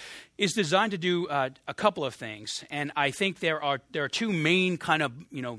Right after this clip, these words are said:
thrusts, if you will, that I'm hoping we will derive from it over these next weeks. Um, first of all, I think it's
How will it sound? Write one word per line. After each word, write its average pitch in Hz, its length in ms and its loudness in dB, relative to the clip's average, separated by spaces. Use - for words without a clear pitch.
thrusts, - 580 0
if 127 140 -8
you 123 120 -6
will, 120 160 -4
that 117 100 -6
I'm 120 140 -2
hoping 131 360 -6
we 127 160 -6
will 117 200 -8
derive 120 420 -2
from 110 220 -8
it 104 60 -8
over 107 180 -10
these 101 160 -14
next 101 200 -14
weeks. 147 360 -6
Um, 131 220 -4
first 196 340 0
of 156 80 -6
all, 131 220 0
I 143 100 0
think 156 280 -6
it's - 300 -10